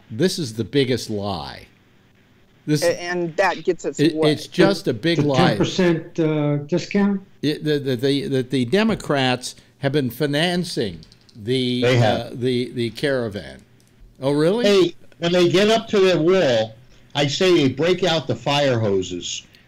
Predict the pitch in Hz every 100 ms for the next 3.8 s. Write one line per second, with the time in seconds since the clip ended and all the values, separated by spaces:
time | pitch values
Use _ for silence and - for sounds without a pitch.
0 | - 120 117 117 117 - 175 185 180 165
1 | 135 131 143 139 127 120 - 151 170 170
2 | 135 123 120 - 151 170 151 135 135 135
3 | 110 104 120 113 107 110 110 90